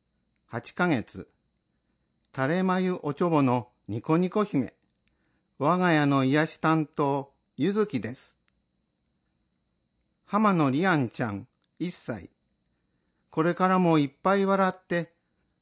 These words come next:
すくすくと元気に育ってね。元波ゆうとちゃん、五歳。やまとちゃん、三歳。れんとちゃん、十一ヶ月。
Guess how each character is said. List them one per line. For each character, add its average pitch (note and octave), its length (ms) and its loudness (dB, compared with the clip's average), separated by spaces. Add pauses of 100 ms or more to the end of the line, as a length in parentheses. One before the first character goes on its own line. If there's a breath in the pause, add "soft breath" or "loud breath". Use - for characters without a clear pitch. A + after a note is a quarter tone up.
(100)
す - 160 -18
く F3 160 -12
す - 140 -12
く - 180 -8
と C3 240 2
元 G3 260 0
気 F#3+ 120 -2
に D3+ 100 4
育 B2+ 260 -2
っ - 200 -4
て A#2+ 120 -8
ね。 G#2+ 280 -6 (1700)
元 C#3+ 280 -2
波 G3 420 0
ゆ F#3 200 0
う D3+ 40 -4
と A2 180 -6
ち - 120 -14
ゃ A2 60 -8
ん、 G2 180 -12 (240)
五 D#3+ 160 -2
歳。 A2 260 -10 (920)
や D#3+ 100 -2
ま F#3 160 0
と A#2 160 -6
ち - 120 -12
ゃ A2 60 -8
ん、 G2+ 180 -12 (200)
三 E3 340 -2
歳。 F#2+ 340 -12 (720)
れ E3+ 160 -2
ん E3+ 120 -2
と B2 140 -2
ち - 120 -10
ゃ A2+ 40 -8
ん、 G#2 200 -10 (480)
十 F3 360 -2
一 E3+ 120 -10 (100)
ヶ D#3+ 200 0
月。 G#2 360 -8